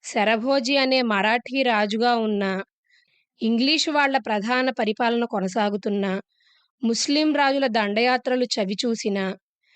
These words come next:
నేర్చుకునే శిష్యులతో సహా అత్యధిక శాతం తమిళులున్న తమిళ ప్రాంతంలో తెలుగులో కీర్తనలు చేయడం గొప్పే.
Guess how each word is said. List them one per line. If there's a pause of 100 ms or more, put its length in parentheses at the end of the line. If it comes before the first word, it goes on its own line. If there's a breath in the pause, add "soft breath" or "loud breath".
(300 soft breath)
నేర్చుకునే
శిష్యులతో
సహా (480)
అత్యధిక
శాతం
తమిళులున్న (460)
తమిళ
ప్రాంతంలో (680)
తెలుగులో
కీర్తనలు
చేయడం
గొప్పే.